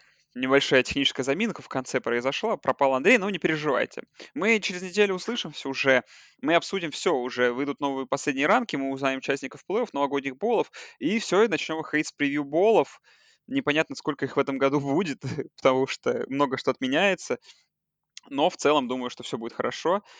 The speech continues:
А, туалетный кубок, старт дадим. Все, ожидайте. Не забывайте вступать в наш чат, поддерживать нас на Патреоне, ну и подписываться на канал. Вы все, в принципе, сами знаете. Все, друзья, спасибо огромное, что все слушаете. Мы услышимся с вами совсем скоро, через неделю. Всем пока.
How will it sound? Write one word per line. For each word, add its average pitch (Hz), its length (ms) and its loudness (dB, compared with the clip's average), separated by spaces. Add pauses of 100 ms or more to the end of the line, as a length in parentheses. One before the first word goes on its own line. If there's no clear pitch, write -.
(260)
А, 127 600 4 (500)
туалетный 135 400 2
кубок, 208 300 0
старт 147 280 4
дадим. 123 460 -2 (100)
Все, 175 240 2
ожидайте. 143 640 0
Не 127 100 -6
забывайте 143 340 -4
вступать - 240 -8
в 139 40 -10
наш 135 140 -4
чат, 208 380 2
поддерживать 127 480 -2
нас 127 180 -10
на 135 60 -4
Патреоне, 170 560 -4
ну 196 240 -10
и - 20 -20
подписываться - 540 -8
на 127 60 -6
канал. 147 300 2
Вы 123 100 -8
все, - 140 -12
в - 60 -20
принципе, - 300 -14
сами - 200 -8
знаете. 156 360 -10
Все, 202 160 0
друзья, 156 180 2
спасибо 165 360 0
огромное, 143 320 0
что - 140 -10
все - 140 -14
слушаете. 120 640 -10
Мы 139 140 -4
услышимся 131 460 -10
с - 60 -10
вами - 280 -4 (600)
совсем 127 240 -4
скоро, 135 300 0
через 110 360 -10
неделю. 113 360 -2
Всем 147 300 -2
пока. - 320 -2